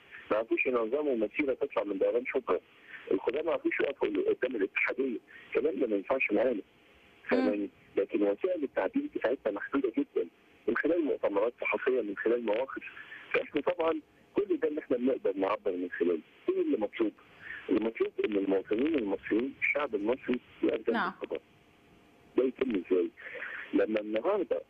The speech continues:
Speaker 1: ال-، ال-، القضاء يتعرض لهذا ال-، الانتهاك ال-، المرعب، عايز اقول لحضرتك النهارده يبقى المواطن المصري في خطر، المجتمع المصري في خطر.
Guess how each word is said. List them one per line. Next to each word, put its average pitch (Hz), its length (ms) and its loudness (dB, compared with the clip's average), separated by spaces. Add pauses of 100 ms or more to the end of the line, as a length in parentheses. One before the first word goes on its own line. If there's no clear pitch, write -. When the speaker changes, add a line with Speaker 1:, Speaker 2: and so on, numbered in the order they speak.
Speaker 1:
ال-، - 180 0
ال-، 277 300 -2
القضاء - 580 -2
يتعرض 113 460 2 (120)
لهذا - 520 0
ال-، - 680 -2
الانتهاك - 560 0 (720)
ال-، 90 360 2
المرعب، 135 460 2 (680)
عايز - 200 2
اقول 311 140 2
لحضرتك - 500 0 (180)
النهارده 156 500 2
يبقى 104 200 0
المواطن 104 480 0
المصري 98 380 0
في - 80 0
خطر، - 320 -2 (580)
المجتمع 117 560 0
المصري 107 380 0
في - 60 -10
خطر. - 340 0